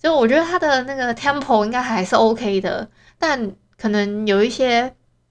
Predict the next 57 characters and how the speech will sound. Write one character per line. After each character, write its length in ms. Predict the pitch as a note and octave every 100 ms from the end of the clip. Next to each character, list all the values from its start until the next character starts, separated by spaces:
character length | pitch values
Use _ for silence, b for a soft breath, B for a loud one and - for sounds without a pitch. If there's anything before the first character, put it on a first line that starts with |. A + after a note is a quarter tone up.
| -
嗯， 280 | - G#3+ G#3+
就 140 | A3+ C#4+
比 340 | - A3 G3
如 340 | G3 G3 F#3+ G#3
说 240 | - A#3+
它 160 | B3+ B3+
里 80 | G3+
面 180 | B3
好 120 | A3 G3+
像 120 | A#3
有 200 | G3+ F3+
一 100 | F3+
句， 380 | - A#3 G3+ -
我 180 | G3 G3
觉 120 | G3+
得， 260 | G#3 G#3+ -
哦， 80 | G3+
我 80 |
有 60 | A#3
点 120 | G#3
忘 140 | G#3+ G#3
记 100 | G#3
那 240 | G#3 G3+
一 20 |
句 160 | G3 G3
的 100 | F#3+
歌 200 | G3+ G#3
词 160 | - F3
是 140 | G3
什 160 | G3+ -
么 140 | -
了， 80 | -
但 140 | A3+ B3
是 140 | B3+
我 60 | A3+
有 60 |
点 240 | G#3 F#3+ F#3 _ _
不 120 | A#3
是 160 | A3+ D4+
很 120 | G3
确 160 | A#3+
定， 280 | A#3 A#3 F3+ - B B B B _
就 100 | -
是 300 | - D4+ C4
它 160 | - C#4+
那 120 | D4
一 60 | C#4
句 80 |
好 180 | C4+ G#3
像 100 | C#4
有 120 | C#4
点 200 | C#4 A3+ G#3
类 140 | B3
似 100 | B3+
哼， 640 | A3+ - - D#4 D4+ D#4+ - b b
但 320 | - D4 D4 D4+
又 380 | D4 G#3 F#3+